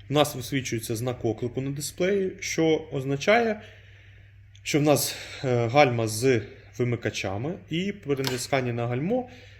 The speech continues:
е, мотор вимикається. Тобто ні ручка газу, ні датчик пас, е, реагувати на ваші дії не буде. Це зроблено для вашої ж безпеки, е, бо, е,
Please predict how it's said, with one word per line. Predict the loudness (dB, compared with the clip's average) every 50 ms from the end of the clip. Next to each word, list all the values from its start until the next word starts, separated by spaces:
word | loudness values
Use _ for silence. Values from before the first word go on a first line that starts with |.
| -20 -20 -20 -20 -14 -6 -4
е, | -2
мотор | -2 0 2 4 4 4 4 2 0 -6 -10 -10 -10 -4
вимикається. | 0 0 2 2 2 0 0 0 0 -2 -2 -6 -8 -8
Тобто | -8 -6 -2 -2 0 2
ні | 2 2
ручка | 0 0 -2 -4 -2 -2 0
газу, | 2 2 2 2 2 0 0
ні | 0 0 0 0 -2 -2 -6 -10 -6
датчик | 0 0 2 2 2 -2 -4 -2 0
пас, | 4 4 4 4 2 -2 -10 -10
е, | -10 -6 -4 -2 0
реагувати | 0 0 0 0 0 2 4 4 4 4 4 0 -2 -2
на | -2 -2 0
ваші | 0 0 -2 -2 -4 -6
дії | -6 -4 -2 -2 -2
не | -2 -2 -4
буде. | -4 -6 -8 -8 -8 -10
Це | -6 -2 -2 0
зроблено | 0 0 0 0 0 -2 -4 -4 -4
для | -2 -2 0
вашої | 0 0 0 -2 -2 -4 -4 -4
ж | -4 -6
безпеки, | -6 -8 -6 -2 -2 -2 -2 -2 -6 -12 -12 -14 -20 -20 -20 -20 -20 -20 -20 -20 -20 -20 -20 -14 -6 -2
е, | 0 0 0
бо, | 0 2 4 6 6 6 6 6 2 0 -6 -14 -10
е, | -6 -2